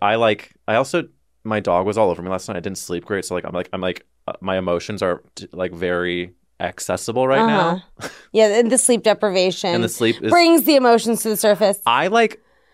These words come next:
Speaker 1: am feeling your story in my fucking core of my s-, tummy because that
Speaker 2: It's sickening. I
Speaker 1: is
Speaker 2: mean, it's
Speaker 1: so
Speaker 2: sickening.
Speaker 1: gro-, and listen, listen, I gotta say, the way you also,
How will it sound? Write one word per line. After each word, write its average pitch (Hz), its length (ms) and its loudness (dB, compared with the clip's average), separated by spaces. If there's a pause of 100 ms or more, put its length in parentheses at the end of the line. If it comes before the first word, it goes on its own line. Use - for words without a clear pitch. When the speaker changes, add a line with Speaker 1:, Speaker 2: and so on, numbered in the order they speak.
(140)
Speaker 1:
am 123 140 0
feeling 123 440 0
your 131 120 0
story 107 800 -2
in 113 540 -4
my 104 260 -2
fucking 95 840 -4 (220)
core 98 380 0
of 107 100 -2
my 98 160 -2
s-, - 180 -10 (140)
tummy 104 580 -6 (560)
because 110 380 -4 (100)
that 104 480 -2 (1500)
Speaker 2:
It's 330 160 2
sickening. 247 640 0
I - 20 4
Speaker 1:
is 269 140 4
Speaker 2:
mean, 302 160 6
it's - 180 2 (120)
Speaker 1:
so - 340 2 (140)
Speaker 2:
sickening. 277 640 4
Speaker 1:
gro-, 120 320 4
and 190 160 4
listen, 233 320 2
listen, 135 380 0 (100)
I 127 160 2
gotta 214 180 4
say, 135 240 4
the 101 100 2
way 107 160 4
you 185 100 4
also, 120 240 0